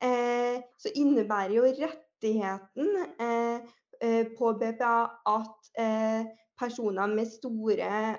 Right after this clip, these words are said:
assistansebehov, da, som det er formulert, som er over tjuefem timer i uka, har den der individuelle retten, da, eh,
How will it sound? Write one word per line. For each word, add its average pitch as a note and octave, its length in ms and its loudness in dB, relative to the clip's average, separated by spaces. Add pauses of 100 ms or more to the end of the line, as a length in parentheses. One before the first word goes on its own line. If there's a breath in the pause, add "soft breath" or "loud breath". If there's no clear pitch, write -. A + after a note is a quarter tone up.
(140)
assistansebehov, G#3+ 1000 -2
da, D#4 260 2
som A#3 240 -2
det A3 140 2
er A3 60 -8
formulert, A3 540 0
som A3+ 200 -6
er G#3+ 120 -6
over F#3+ 380 0
tjuefem G3+ 600 -8
timer G3+ 400 -4
i A3 200 0
uka, B3+ 280 0 (360 loud breath)
har A3 280 4
den A#3 120 4
der G#3+ 240 4
individuelle G#3+ 1000 2
retten, B3+ 640 -2
da, B3 220 2 (160)
eh, G#3+ 320 2